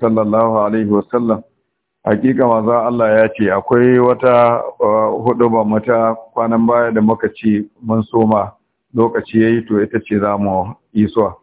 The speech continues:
Allah subhanahu, manzo Allah sallallahu alaihi wasallam ya ce, "Man sama Ramadana imanan wa ihtisaban," wanda ya dauki watan Ramadana yana mai imani, yana mai bidan lada ga Allah,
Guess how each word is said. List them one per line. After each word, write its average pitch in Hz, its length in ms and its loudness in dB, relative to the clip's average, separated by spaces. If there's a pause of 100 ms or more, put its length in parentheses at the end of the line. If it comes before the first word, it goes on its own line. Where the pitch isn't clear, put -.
(1600)
Allah 120 380 2
subhanahu, 117 680 0
manzo 110 240 0
Allah 123 440 0
sallallahu 113 600 0
alaihi 107 240 -2
wasallam 113 360 -2
ya 107 200 2
ce, 110 180 -6
"Man 110 260 0
sama 113 280 0
Ramadana 110 500 0
imanan 113 500 0
wa 107 220 0
ihtisaban," 107 540 -4 (460)
wanda 113 300 0
ya 113 60 -2
dauki 113 280 0
watan 117 340 0
Ramadana 107 540 0
yana 113 280 -2
mai 104 160 -4 (140)
imani, 113 400 -2
yana 113 240 -2
mai 107 160 -6
bidan 104 320 -4
lada 117 400 0
ga 104 160 0
Allah, 110 340 -4